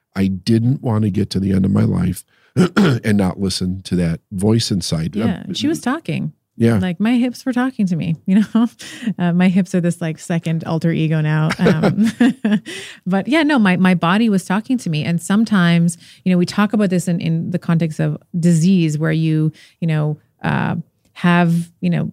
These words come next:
Speaker 2: lack of, lackluster energy or poor sleep. And then those things morph into bigger problems
Speaker 1: Right.
Speaker 2: if you don't listen to your body. And it's the same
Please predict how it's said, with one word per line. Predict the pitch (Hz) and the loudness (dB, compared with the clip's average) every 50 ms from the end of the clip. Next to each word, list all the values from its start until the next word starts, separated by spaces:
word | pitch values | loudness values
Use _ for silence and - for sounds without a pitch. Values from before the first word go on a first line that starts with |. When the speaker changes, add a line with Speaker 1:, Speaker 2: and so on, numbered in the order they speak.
| _ - | _ -8
Speaker 2:
lack | - 175 175 160 165 170 - - | -4 -2 -2 0 -2 -2 -2 -2
of, | 196 175 170 202 - | -4 -2 -4 -4 -2
lackluster | 185 175 170 170 - 180 180 175 - 208 208 | 0 0 0 2 2 0 0 0 0 -2 -2
energy | - - 220 214 208 202 185 160 170 170 165 160 | 0 2 2 4 4 4 2 2 2 0 0 0
or | 160 170 | 0 -2
poor | 165 - - - 202 190 | -4 -6 -6 -4 -4 -2
sleep. | 175 - - 220 233 233 208 185 170 180 | -2 -4 -4 0 2 2 2 2 2 2
And | 170 170 | 2 2
then | 165 165 165 | 2 2 4
those | 160 175 175 185 175 | 4 4 4 4 2
things | - 190 180 175 165 | 2 2 2 2 4
morph | 170 170 170 170 180 185 190 185 - - - | 4 4 4 4 4 4 2 0 -2 -4 -10
into | - 185 175 175 165 - - - 180 170 165 160 156 151 - _ - | -4 0 0 0 0 -2 -2 -2 0 0 0 -2 -2 -6 -8 _ 0
bigger | 180 175 170 165 165 160 | 2 2 4 2 0 -2
problems | - - - 175 180 214 233 208 175 - 101 - - - - 175 208 | -4 -4 -2 0 0 2 2 0 0 -2 -4 -4 -4 -4 -2 0 2
Speaker 1:
Right. | 214 208 190 165 - - | 4 4 2 0 0 0
Speaker 2:
if | 214 214 196 - - | 0 0 0 0 0
you | 202 190 | 0 0
don't | 170 - 185 180 180 175 | 2 2 2 2 2 0
listen | 175 170 156 - 180 165 | 0 -2 -2 0 -2 -2
to | - - 160 | 0 -2 -2
your | 156 156 | -2 -2
body. | 151 151 170 190 208 202 160 151 151 - | 0 0 0 2 2 2 0 0 -2 -2
And | 156 156 | -2 -4
it's | 151 - - | -6 -6 -6
the | 165 | -8
same | 156 - - - - 180 180 185 185 190 190 196 | -6 -6 -4 0 2 4 4 4 4 4 4 2